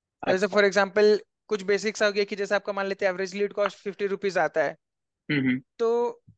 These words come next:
Speaker 1: आप सेट कर सकते हो बहुत सारे रूल्स। ये बहुत पुराना फीचर्स है, मतलब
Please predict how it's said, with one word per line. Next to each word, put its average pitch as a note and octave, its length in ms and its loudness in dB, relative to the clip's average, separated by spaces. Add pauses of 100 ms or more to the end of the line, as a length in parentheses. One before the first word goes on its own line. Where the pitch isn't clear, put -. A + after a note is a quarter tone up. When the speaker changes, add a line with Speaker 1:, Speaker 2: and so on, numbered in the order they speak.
(680)
Speaker 1:
आप A#3+ 100 4
सेट - 300 -2
कर B3+ 160 2
सकते G3+ 280 -2
हो F#3 40 -4
बहुत F3+ 200 0
सारे E3+ 220 0
रूल्स। D#3+ 600 -6
ये - 140 -10
बहुत G#3 260 2
पुराना G#3+ 300 4
फीचर्स F3+ 400 0
है, E3+ 60 -6
मतलब E3+ 300 -4